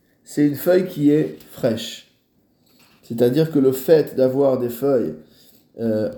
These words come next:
en haut de la branche qui sont flétries, ça ne permet pas de sauver, entre guillemets, euh, le statut d'une branche qui est entièrement desséchée.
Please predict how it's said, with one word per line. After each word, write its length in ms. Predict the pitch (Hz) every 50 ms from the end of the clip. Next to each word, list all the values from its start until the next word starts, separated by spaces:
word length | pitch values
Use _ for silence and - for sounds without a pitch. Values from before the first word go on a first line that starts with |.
| - - - -
en 140 | 120 117
haut 120 | 131 151 165
de 80 | 151
la 80 | 147 135
branche 580 | 127 135 135 135 120 113 113 - - - - _ _ _ _ _
qui 140 | _ - -
sont 240 | - - 135 123 117
flétries, 640 | - - 123 117 113 - - 147 160 - - - - - _ _ _ _ _
ça 180 | _ - - 120
ne 80 | 117
permet 320 | 113 127 147 147 147 139 131
pas 300 | 117 135 160 - - 143
de 100 | 123 123
sauver, 400 | 127 - - 135 127 123 143 165
entre 240 | 143 123 - - 123
guillemets, 460 | 117 110 113 117 123 143 - - - - - _ _ _ _ _ - 120
euh, 240 | 117 113 107 -
le 140 | - 117 117
statut 540 | 113 - - 117 113 - - - 151 156 - - 113
d'une 180 | 113 117 117
branche 500 | 113 113 117 127 147 160 156 - - - -
qui 180 | - 127 127
est 20 | 127
entièrement 600 | 123 127 - - 117 117 123 127 143 135 - 110
desséchée. 680 | 113 113 110 113 - - - - - - - - _